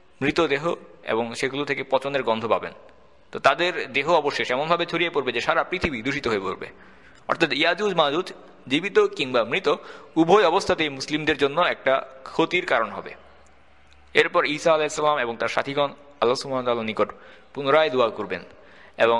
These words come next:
আল্লাহ সুবহানাহু ওয়া তাআলা তখন এক ঝাঁক পাখি প্রেরণ করবেন, যাদের গলা হবে উটের গলার মতো বিশাল, লম্বা গলা বিশিষ্ট এক প্রকার পাখি প্রেরণ করবেন এবং তারা এই মৃত দেহগুলোকে বয়ে নিয়ে যাবে এবং আল্লাহর আদেশে অন্যত্র সরিয়ে ফেলবে।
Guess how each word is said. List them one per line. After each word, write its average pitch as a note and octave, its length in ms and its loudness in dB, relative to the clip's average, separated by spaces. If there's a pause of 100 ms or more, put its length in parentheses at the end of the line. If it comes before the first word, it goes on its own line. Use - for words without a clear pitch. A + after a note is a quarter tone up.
(100)
আল্লাহ C#3+ 200 2
সুবহানাহু D3+ 140 -4
ওয়া C#3 100 2
তাআলা A#2 200 4
তখন A#2+ 180 -2
এক B2 240 -2
ঝাঁক C#3 280 -4
পাখি C3+ 300 -2
প্রেরণ C#3 280 0
করবেন, A2+ 400 -2 (460)
যাদের A#2+ 320 0
গলা B2+ 280 2
হবে C#3+ 220 -2
উটের E3 340 -2
গলার C3 260 2
মতো C3+ 180 -8
বিশাল, G2+ 340 -6 (840)
লম্বা C3 320 2
গলা A#2+ 180 0
বিশিষ্ট B2+ 320 -6
এক C#3+ 160 -2
প্রকার - 560 0
পাখি D3 240 0
প্রেরণ A#2+ 260 0
করবেন A2+ 300 -4
এবং B2 180 2
তারা D#3+ 240 4
এই D#3+ 140 -2
মৃত D#3+ 280 -2
দেহগুলোকে D3+ 680 0
বয়ে B2+ 280 2
নিয়ে C3 180 -4
যাবে B2+ 240 0 (420)
এবং A#2 220 4
আল্লাহর C3 300 2
আদেশে C#3+ 460 -2
অন্যত্র B2+ 380 -4
সরিয়ে A2+ 260 -4
ফেলবে। E2 280 -12